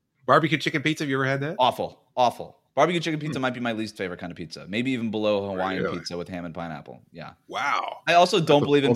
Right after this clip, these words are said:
Speaker 1: family.
Speaker 2: barbecue sauce as a condiment. It's, it's
Speaker 1: Whoa!
Speaker 2: for making barbecue.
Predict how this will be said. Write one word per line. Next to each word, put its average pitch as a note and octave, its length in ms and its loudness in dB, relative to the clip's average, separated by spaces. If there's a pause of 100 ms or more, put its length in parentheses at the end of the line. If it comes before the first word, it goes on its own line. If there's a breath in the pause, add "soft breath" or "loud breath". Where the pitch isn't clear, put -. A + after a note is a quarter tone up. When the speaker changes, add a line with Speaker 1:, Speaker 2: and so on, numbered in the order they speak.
Speaker 1:
family. A2+ 120 6
Speaker 2:
barbecue B2+ 240 -4
sauce B2+ 380 2
as A#2 160 -2
a A2 100 -2
condiment. C#3 640 -4
It's, - 360 -6
it's A#3+ 160 0
Speaker 1:
Whoa! D#4+ 500 12
Speaker 2:
for D4 80 10
making G#3+ 380 4
barbecue. A2+ 580 2